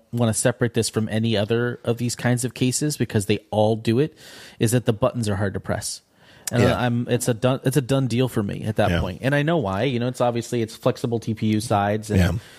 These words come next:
Speaker 1: you know, they can only make it so flexible until the button probably gets unreliable or flimsy or it tears out or whatever, you know, the little, little button mold.
Speaker 2: Yeah.
Speaker 1: But once a button becomes hard to press, that case is dead to me.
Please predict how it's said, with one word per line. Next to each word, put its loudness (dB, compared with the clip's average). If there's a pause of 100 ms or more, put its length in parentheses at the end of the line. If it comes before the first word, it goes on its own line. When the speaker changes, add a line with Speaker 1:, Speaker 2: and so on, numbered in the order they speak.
(180)
Speaker 1:
you 0
know, 0
they 0
can 0
only 2
make 0
it 0
so 2
flexible 0
until 0
the -2
button 0
probably 0
gets -2
unreliable 0 (180)
or -2 (320)
flimsy 0
or 0
it -6
tears 0
out 2
or 0
whatever, 0
you -2
know, -2
the -10
little, -4
little 0 (180)
button -2
mold. -2 (280)
Speaker 2:
Yeah. -2
Speaker 1:
But -2 (140)
once 0
a 4
button 0
becomes -2
hard 0
to -4
press, -2
that -2
case 4
is -4
dead 2
to -2
me. -8